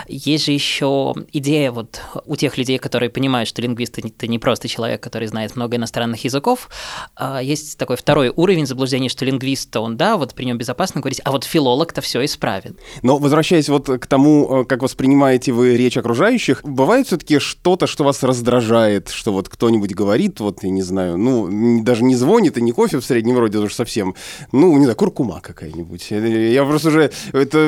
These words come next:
Speaker 2: из-, из-за Володи, который каждый выпуск уже говорит про куркуму, я не, не могу уже развидеть это.
Speaker 1: <laughs> Ну, безусловно, тут все-таки обычный человек, э, не полностью убит лингвистом, но вот опять же процитирую другого лингвиста Максима Крангауза, который рассказывал, как,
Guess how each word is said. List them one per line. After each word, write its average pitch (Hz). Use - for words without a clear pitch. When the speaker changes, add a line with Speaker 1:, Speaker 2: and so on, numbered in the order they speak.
Speaker 2:
из-, 156
из-за 156
Володи, 165
который 143
каждый 156
выпуск 139
уже 135
говорит 135
про 156
куркуму, 170
я 143
не, 139
не 151
могу 170
уже 117
развидеть 113
это. 90
Speaker 1:
<laughs> -
Ну, 165
безусловно, 147
тут 127
все-таки 127
обычный 143
человек, 139
э, 123
не 139
полностью 120
убит 120
лингвистом, 127
но 120
вот 127
опять 120
же 104
процитирую 110
другого 117
лингвиста 151
Максима 131
Крангауза, 123
который 107
рассказывал, 113
как, -